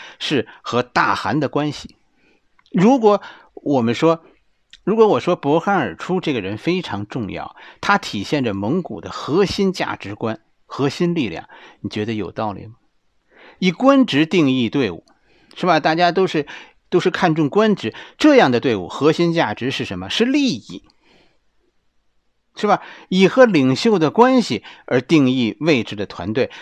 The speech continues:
它的核心价值是，是崇拜，个人崇拜。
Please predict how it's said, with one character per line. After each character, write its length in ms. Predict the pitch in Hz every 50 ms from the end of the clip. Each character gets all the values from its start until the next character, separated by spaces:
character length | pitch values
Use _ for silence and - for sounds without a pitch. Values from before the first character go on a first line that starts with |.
| - _ -
它 180 | - 185 190
的 120 | 180 160 120
核 240 | - - - 120
心 220 | 117 - 151 139 131
价 240 | 123 139 120 104 98
值 200 | - 107 120 123
是， 420 | - - 143 117 101 95 - _ _ _ _ _ _ -
是 320 | - - - 160 139 110
崇 360 | 95 - - - 92 95 104 110
拜， 360 | 131 127 107 - - - _ _ _ _ _ _ _ _ _ _ _ _ _
个 340 | - 208 208 180 143 110 95
人 240 | 90 87 95 110
崇 280 | 107 - - 90 90 104
拜。 240 | - 107 - -